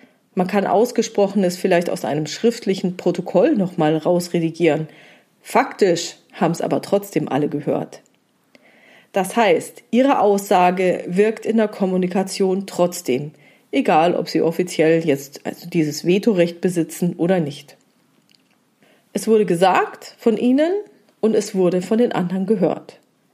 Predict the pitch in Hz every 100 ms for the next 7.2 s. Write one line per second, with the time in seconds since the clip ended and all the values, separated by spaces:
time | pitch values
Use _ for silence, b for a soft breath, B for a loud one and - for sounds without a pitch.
0 | _ _ _ B B - 247 226 196 -
1 | - 156 - 214 240 220 190 185 196 -
2 | 190 175 175 185 208 196 - 185 190 185
3 | - 185 - 185 185 170 180 180 180 180
4 | - 254 254 220 220 202 175 175 202 185
5 | 190 196 196 - 240 - - 165 165 175
6 | 170 175 160 190 240 208 180 180 - 180
7 | 180 190